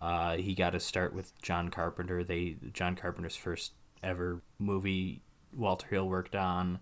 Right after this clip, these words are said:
and he also was one of many big Hollywood producers to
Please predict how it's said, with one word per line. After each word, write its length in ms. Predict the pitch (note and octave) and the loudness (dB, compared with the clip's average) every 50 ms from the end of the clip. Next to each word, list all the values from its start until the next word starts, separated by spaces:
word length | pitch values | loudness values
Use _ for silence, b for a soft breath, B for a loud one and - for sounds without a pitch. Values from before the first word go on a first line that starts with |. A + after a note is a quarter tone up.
| - - | -6 -6
and 180 | F2+ F2+ F2 | -4 -2 0
he 80 | F2 F2 | 2 2
also 340 | F2 E2+ - - F2+ F2 F2 | 2 2 2 0 2 2 2
was 340 | E2+ E2+ F2 F2 F2+ F2 - | 2 0 0 -2 -2 -4 -4
one 160 | - E2+ E2+ | -4 -4 -2
of 240 | E2+ E2 E2 - - - - - | -2 -4 -6 -8 -14 -14 -4 0
many 260 | G2 G2 G2 G2+ G2+ | 2 4 4 4 4
big 480 | F#2+ - G2 F#2+ G2 G#2+ A2 A2 - - | 4 4 4 4 4 2 -2 -6 -6 0
Hollywood 440 | G#2 G#2 F#2+ F#2+ G2 G2 G2 F#2 - | 2 4 4 4 4 4 2 2 0
producers 560 | - - F#2+ G2 F#2+ F#2 - - F#2+ F2+ - - | -2 -2 0 0 0 0 0 -2 -2 -2 -2 -2
to 460 | - - F#2+ F#2+ F#2 F#2 F2+ E2+ | -2 0 2 2 2 2 0 -2